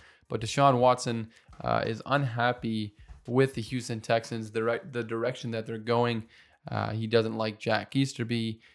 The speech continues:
Uh, he doesn't like, uh, he doesn't seem to have a very good relationship with Cal McNair,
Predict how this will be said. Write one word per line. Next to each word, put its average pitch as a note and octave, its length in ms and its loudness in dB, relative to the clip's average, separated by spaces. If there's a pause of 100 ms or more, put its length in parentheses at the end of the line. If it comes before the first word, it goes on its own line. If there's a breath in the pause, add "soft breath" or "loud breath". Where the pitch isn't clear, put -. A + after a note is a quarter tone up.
(220 soft breath)
Uh, G#2+ 180 2
he A2 120 -2
doesn't A2+ 340 -2
like, G#2+ 500 -4 (440)
uh, - 480 -2 (100)
he C3 120 -6
doesn't B2 260 0
seem B2 200 0
to A#2+ 60 2
have A2 140 2
a - 20 -4
very A2+ 220 2
good A2 120 0
relationship A2 600 -4
with A2 280 0
Cal A2 220 4
McNair, A2+ 520 0